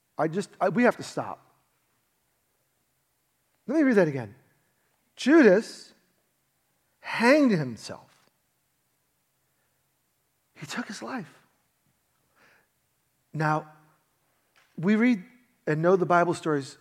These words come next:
we read them so fast, we don't think about the weight of that. Here's what we have. Two of Jesus' closest disciples. Peter was already seen as a leader, and so was Judas, because he was, he was the accountant on the team.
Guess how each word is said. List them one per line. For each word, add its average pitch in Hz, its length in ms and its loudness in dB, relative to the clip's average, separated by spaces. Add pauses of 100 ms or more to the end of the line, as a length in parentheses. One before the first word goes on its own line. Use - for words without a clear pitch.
we 143 100 -8
read 175 120 -4
them 185 100 -6
so 160 160 -6
fast, 151 340 -2
we 160 60 -8
don't 147 180 -8
think 143 140 -8
about 127 300 -10 (840)
the 139 100 -2
weight 151 400 -2
of 113 140 -14
that. - 240 -18 (960)
Here's 185 240 0
what 190 80 -6
we 143 80 -8
have. 101 220 -10 (800)
Two 208 340 2
of 151 160 0
Jesus' 143 560 -4
closest - 520 -10
disciples. - 600 -18 (1120)
Peter 202 460 2
was 156 260 -8
already 175 200 2
seen 175 180 -4
as 151 120 -6
a 151 40 -2
leader, 165 480 -2
and 131 140 -12
so 165 240 -2
was 160 140 -4
Judas, 135 400 -8 (300)
because 151 300 -10
he 160 180 -8
was, 147 320 -10 (100)
he 143 160 -8
was 135 140 -8
the 139 80 -6
accountant 135 520 -12
on 131 160 -10
the 139 80 -12
team. 151 320 -16